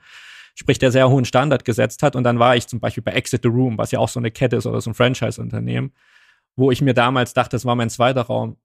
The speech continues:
wie kann so ein Qualitätsunterschied existieren? Also ihr nehmt ba-, habt damals beide den gleichen Preis genommen. Es waren, da, glaub ich, damals noch achtzig Euro irgendwie für eine Gruppe von vier Personen. Äh,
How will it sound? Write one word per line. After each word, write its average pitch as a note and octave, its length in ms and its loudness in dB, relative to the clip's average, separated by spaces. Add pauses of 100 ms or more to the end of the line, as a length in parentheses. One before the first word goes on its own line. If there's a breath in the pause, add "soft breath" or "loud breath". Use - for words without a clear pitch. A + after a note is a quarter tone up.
(160)
wie B2+ 160 -4
kann B2+ 220 0
so C3 180 2
ein C#3+ 120 -2
Qualitätsunterschied B2+ 840 -2
existieren? A2+ 680 -10 (160)
Also B2 180 0
ihr C3 60 2
nehmt C#3 200 -2
ba-, - 180 2
habt C3 160 0
damals C#3+ 320 0
beide D3+ 320 2
den C#3 240 -2
gleichen C#3 340 -2
Preis C#3+ 320 0
genommen. D3 220 -4
Es B2+ 140 -8
waren, B2+ 100 -4
da, C3+ 120 -4
glaub B2+ 200 -6
ich, A#2+ 60 -8
damals C3 240 0
noch A#2+ 100 -2
achtzig B2 360 -4
Euro C#3+ 300 2
irgendwie C#3+ 320 0
für D3 100 -4
eine C3 100 -2
Gruppe C#3+ 240 -2
von B2+ 160 -4
vier - 180 -2
Personen. D3 580 -2 (600 soft breath)
Äh, B2+ 220 2